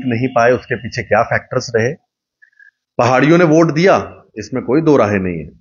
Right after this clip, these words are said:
और वोट पड़ा भी है, लेकिन फिर भी क्या कारण रहे? क्या कुछ leaders के चेहरों के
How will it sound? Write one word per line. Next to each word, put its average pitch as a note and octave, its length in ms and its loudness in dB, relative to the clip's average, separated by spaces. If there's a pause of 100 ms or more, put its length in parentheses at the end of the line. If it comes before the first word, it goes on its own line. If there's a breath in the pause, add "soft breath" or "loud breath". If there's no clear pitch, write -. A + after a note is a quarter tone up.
(640)
और B2+ 280 4 (460)
वोट B2 420 0
पड़ा A#2 220 2
भी F#3 160 4
है, E2+ 260 -4 (540)
लेकिन C3+ 280 0
फिर C#3+ 240 0
भी F3 220 4
क्या D3+ 300 2
कारण C3 460 0
रहे? B2 340 -4 (420)
क्या C3 400 2
कुछ C3+ 400 -4 (640)
leaders B2 500 0
के C3+ 500 0
चेहरों A#2+ 580 0
के C#3+ 280 2